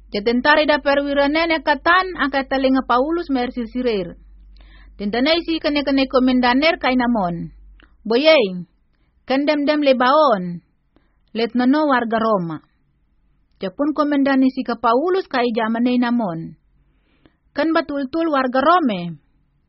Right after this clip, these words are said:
Ja Paulus inamon. Eya. Japun komendan na kanemin kainamon. Ok masu-masu warga Roma er,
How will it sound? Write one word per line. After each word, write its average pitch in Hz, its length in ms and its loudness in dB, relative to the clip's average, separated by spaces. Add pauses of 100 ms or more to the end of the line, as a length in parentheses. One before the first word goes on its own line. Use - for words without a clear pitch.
(540)
Ja 214 160 -6
Paulus 285 480 0
inamon. 247 640 0 (480)
Eya. 247 400 -2 (1400)
Japun 269 400 -2
komendan 269 480 4 (160)
na 247 80 0
kanemin 254 560 0
kainamon. 226 800 -6 (800)
Ok 349 240 -2
masu-masu 285 560 -2
warga 254 400 0
Roma 247 320 0
er, 381 240 0